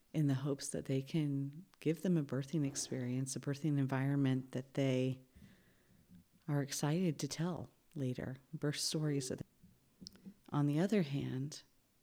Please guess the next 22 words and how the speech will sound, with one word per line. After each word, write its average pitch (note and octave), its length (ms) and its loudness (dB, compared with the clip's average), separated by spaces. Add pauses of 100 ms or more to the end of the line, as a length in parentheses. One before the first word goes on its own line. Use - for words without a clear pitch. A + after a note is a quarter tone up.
(300)
those D#3 240 4
that - 180 2
aren't D#3+ 440 2
fleeing C#3 380 4
from C3+ 180 2
the C3 80 4
hospital C3 560 -2
and C3+ 140 0
opting C3 360 -2
for B2+ 120 -2
home F#3+ 260 2
birth C3+ 400 -2 (1400)
are D#3 160 4
now D3+ 540 2 (1400)
looking D3+ 440 4
at C3+ 300 2
traumatic C#3+ 640 2
and C#3 100 4
a C3 60 2
little C#3 200 2
more C#3 200 4
traumatic. C3+ 800 0